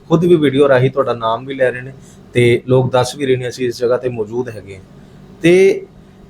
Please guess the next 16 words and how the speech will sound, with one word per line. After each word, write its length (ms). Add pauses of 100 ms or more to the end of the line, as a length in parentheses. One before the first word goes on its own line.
(160)
ਅਹ, 280
ਜਿਸ 180
ਤਰੀਕੇ 200
ਨਾਲ 100
ਤੁਸੀਂ 240
ਗੱਲ 200
ਕੀਤੀ 280
ਹੈ 40
ਕਿ 280
ਐਕਟ 260
ਵੀ 200
ਹੈਗਾ, 280
ਕਾਨੂੰਨ 420
ਵੀ 160
ਹੈਗਾ, 280 (360)
ਲੇਕਿਨ 360